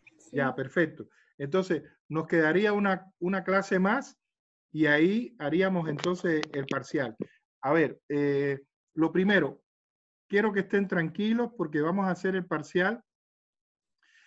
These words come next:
Speaker 1: eh, con un trabajo, un trabajo que va a tener dos partes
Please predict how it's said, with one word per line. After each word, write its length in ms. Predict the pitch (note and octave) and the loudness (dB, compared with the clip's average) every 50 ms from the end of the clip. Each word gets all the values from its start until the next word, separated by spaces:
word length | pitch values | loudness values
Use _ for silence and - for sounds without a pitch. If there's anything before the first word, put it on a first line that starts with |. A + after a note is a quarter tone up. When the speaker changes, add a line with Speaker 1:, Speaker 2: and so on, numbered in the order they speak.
| _ _ _ _ - | _ _ _ _ -6
Speaker 1:
eh, 440 | D3 D3 C#3+ C#3+ C#3+ C#3 C3+ C3+ C#3 | -2 -2 0 0 0 -2 -4 -4 -6
con 200 | - C#3+ D3 D#3 | -6 -4 -4 -2
un 140 | E3+ F#3+ G3 | -2 -2 -2
trabajo, 600 | F3+ F3+ E3+ D#3+ E3+ F3+ F3+ D3+ C3+ A#2 G2+ - _ _ _ _ _ _ _ _ _ - | 0 0 2 2 4 2 2 0 -2 -8 -12 -14 _ _ _ _ _ _ _ _ _ -4
un 160 | D#3 E3+ E3+ | -2 -2 -2
trabajo 420 | E3 E3+ E3+ F3+ G3+ G#3 G3+ F#3+ | 0 2 2 2 2 2 0 -2
que 100 | D#3+ D#3 | -2 -2
va 120 | D3 D3+ D#3+ | -2 -2 -2
a 60 | D#3+ | -2
tener 340 | D#3+ D#3+ D#3+ D#3+ E3 D#3+ D#3 | -4 -4 -4 -4 -6 -6 -4
dos 200 | D#3+ E3 E3 - | -4 -4 -4 -2
partes 580 | - F#3 F3+ F3 D#3+ - - A2 G#2 - - | 0 2 2 2 0 -2 -12 -16 -16 -16 -20